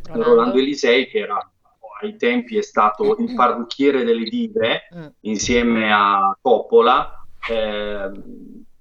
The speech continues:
Speaker 2: aveva appunto la collaborazione con Mediaset e ha pensato di farmi provare questa esperienza all'interno del gruppo Mediaset, dove sono,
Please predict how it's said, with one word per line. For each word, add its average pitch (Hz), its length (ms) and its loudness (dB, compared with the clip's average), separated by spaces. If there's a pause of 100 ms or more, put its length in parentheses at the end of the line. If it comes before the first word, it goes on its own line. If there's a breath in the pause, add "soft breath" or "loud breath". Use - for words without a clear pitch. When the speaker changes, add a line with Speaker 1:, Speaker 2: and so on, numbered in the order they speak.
(180)
Speaker 2:
aveva 113 880 2
appunto 127 440 -4
la 113 200 0
collaborazione 120 800 -2
con 131 200 -4
Mediaset 123 680 -2
e 117 80 4
ha 110 120 2
pensato 107 920 -2 (180)
di 185 240 -4
farmi 117 360 0
provare 117 480 0
questa 117 280 -10
esperienza 110 1200 -2
all'interno 104 640 -8
del 95 380 -6
gruppo 107 300 -6
Mediaset, 101 640 -2
dove 117 260 6
sono, 110 520 -4